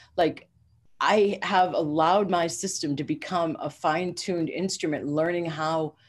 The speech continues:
to, 'cause I've been doing it for so long. It's just so much practice, you know, with, on so many people over and over again. There are, like,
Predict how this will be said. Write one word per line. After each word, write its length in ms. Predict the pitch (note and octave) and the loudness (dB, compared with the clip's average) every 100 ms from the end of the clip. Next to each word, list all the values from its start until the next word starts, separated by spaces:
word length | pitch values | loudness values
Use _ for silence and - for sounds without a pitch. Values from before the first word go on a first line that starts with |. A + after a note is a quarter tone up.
| _ _ _ - | _ _ _ -6
to, 440 | - E3 D3 C3+ - | 2 4 4 0 -8
'cause 240 | D#3+ D#3+ F3 | -8 -2 0
I've 100 | D3 | 2
been 160 | D#3 | 0
doing 300 | D3 G#3 C4+ | 2 4 4
it 100 | F3 | 2
for 100 | - | -2
so 220 | C3+ - C#3 | -6 -2 0
long. 280 | C#3 C#3 | 0 0
It's 120 | C#3+ - | -2 -4
just 180 | E3 | -4
so 80 | - | -4
much 200 | D#3+ - | -4 -6
practice, 960 | - - E3+ D4+ D4+ - G2+ - - - | -6 -2 0 0 -4 -6 -6 -6 -10 -4
you 80 | D#3+ | 0
know, 140 | E3 | 2
with, 200 | D#3+ D#3+ | 0 -2
on 160 | D#3 D3 | -4 -4
so 280 | - B3 | -2 -2
many 160 | A3+ D3+ | 0 -2
people 640 | - B3 - D#3 A2+ - - - _ _ - | -4 -6 -2 0 0 -4 -12 -20 _ _ -6
over 340 | - B3 G#3+ C3 | 2 2 2 -2
and 100 | C3 | 2
over 360 | G#3 C#4+ G3+ | 2 2 0
again. 420 | B2+ C3 A#2+ A2+ B2 - - - - | -2 -2 -2 -4 -10 -18 -20 -20 0
There 140 | G3 | 2
are, 280 | - D#3+ E3 | 4 4 4
like, 240 | D#3+ D#3 | 4 2